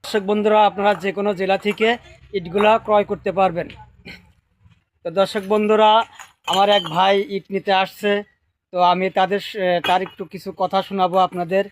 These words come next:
তো দর্শক বন্ধুরা, আমার এই ভাইটি, আহ, সকালে আসছে, গাড়ি আসা লেট হচ্ছে দেখে এখনও গাড়ির লোডের কাজ শুরু হয় নাই। তো আশা করা যায় কিছুক্ষণের মধ্যে গাড়ি লোড হবে,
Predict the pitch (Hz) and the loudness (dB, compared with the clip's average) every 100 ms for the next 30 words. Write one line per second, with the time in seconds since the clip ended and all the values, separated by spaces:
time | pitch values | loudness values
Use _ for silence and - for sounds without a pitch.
0 | _ _ - - _ _ _ - - _ | _ _ -20 -20 _ _ _ -20 -20 _
1 | - - _ _ _ _ _ _ _ _ | -20 -20 _ _ _ _ _ _ _ _
2 | _ _ - 175 180 175 190 185 190 196 | _ _ -12 -2 -2 -2 -4 -6 -2 0
3 | 190 190 196 196 185 170 175 - 190 190 | 2 2 2 0 -2 -2 -2 -2 -4 -4
4 | 190 - - 156 170 165 - 185 190 185 | -6 -12 -16 -8 -6 -6 -6 -4 -2 2
5 | 175 175 - 185 180 160 160 185 185 190 | 2 0 -2 -2 -2 -2 0 2 0 2
6 | 180 170 156 180 175 - 180 170 165 180 | 0 0 -2 -6 -8 -12 -12 -10 -8 -8
7 | 196 - - _ - 156 180 180 156 175 | -10 -16 -20 _ -18 -14 -10 -6 -4 -4
8 | 170 170 175 175 - 170 165 - 165 165 | -2 -2 -2 -4 -4 -6 -6 -10 -10 -6
9 | 175 175 180 180 _ _ _ - 180 165 | -4 -4 -6 -10 _ _ _ -4 -2 -2
10 | 180 185 185 185 170 175 190 185 175 151 | -2 -2 -2 -6 -12 -10 -8 -6 -6 -6
11 | 185 165 165 165 170 165 180 180 | -6 -4 -4 -2 -4 -4 -4 -4